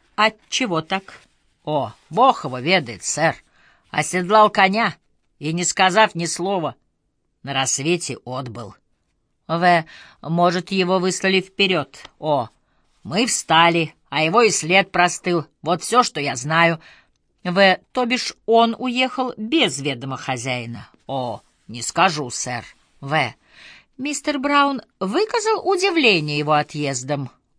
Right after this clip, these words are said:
О, нет, сэр. В. А другие? О, никто, сэр. Об нём не поминали. В. Однако вы считаете...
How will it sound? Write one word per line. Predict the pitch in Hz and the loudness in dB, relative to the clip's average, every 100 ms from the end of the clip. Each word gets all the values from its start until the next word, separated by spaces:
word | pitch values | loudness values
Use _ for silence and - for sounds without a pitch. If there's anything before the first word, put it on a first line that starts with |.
| _ | _
О, | - 131 117 _ _ | -6 -6 -6 _ _
нет, | - 104 120 - | -16 -10 -8 -4
сэр. | - 160 165 - _ _ _ _ - | -2 0 0 -2 _ _ _ _ -18
В. | 123 131 123 - _ _ - | -10 -8 -8 -12 _ _ -2
А | 370 | 0
другие? | 196 165 135 175 202 214 214 _ _ _ _ _ - | 2 -2 0 0 2 0 -2 _ _ _ _ _ -10
О, | 147 135 104 _ _ _ - | -6 -6 -8 _ _ _ -16
никто, | 117 - - 180 | -14 -12 -2 2
сэр. | 208 - 147 - _ _ _ - | 2 2 -2 -2 _ _ _ -2
Об | 139 143 | 0 0
нём | 151 180 | 0 0
не | 226 | 2
поминали. | 220 196 165 139 151 202 131 _ _ _ - | 0 0 -4 0 0 2 -2 _ _ _ -12
В. | 151 160 165 143 - - - | -2 2 2 0 -10 -20 -4
Однако | - 185 170 196 196 202 | 2 2 4 0 2 0
вы | 180 190 | 2 0
считаете... | - 180 170 175 180 170 190 185 | 0 -2 0 2 2 0 -2 -2